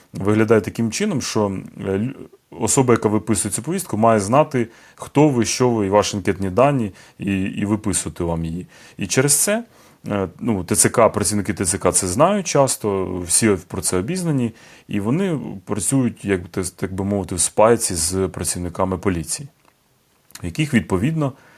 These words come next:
є повноваження перевіряти ваші анкетні дані з відповідними підстав-, підставами, оскільки працівників Т Ц К таких повноважень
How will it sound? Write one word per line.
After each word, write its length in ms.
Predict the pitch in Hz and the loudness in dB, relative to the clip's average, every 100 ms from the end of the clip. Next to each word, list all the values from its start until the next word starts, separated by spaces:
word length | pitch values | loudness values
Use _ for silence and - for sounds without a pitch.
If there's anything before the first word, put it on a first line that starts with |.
| _ - | _ -12
є 260 | 85 110 | 0 2
повноваження 600 | 135 113 107 107 123 107 | 4 4 4 4 4 4
перевіряти 560 | 104 107 113 120 113 92 | 2 4 6 6 6 2
ваші 260 | 85 82 90 | -2 -2 -4
анкетні 320 | 82 82 92 | -4 -2 0
дані 420 | 90 143 147 101 | 2 4 4 -2
з 100 | 85 | -4
відповідними 520 | 92 85 101 107 104 | -6 -4 -2 0 0
підстав-, 480 | 101 107 - 87 - | 0 -4 0 0 -2
підставами, 480 | - - 98 82 82 | -6 0 2 0 -4
оскільки 500 | 80 117 107 117 104 - - - | -4 -2 -2 -2 -4 -6 -20 -18
працівників 480 | - 98 107 107 120 | -4 -2 0 0 -2
Т 100 | 110 | -4
Ц 140 | - 110 | -4 0
К 140 | 160 | 2
таких 280 | 156 113 110 | 0 -2 0
повноважень 640 | 110 104 110 151 131 107 | 0 2 4 4 4 -2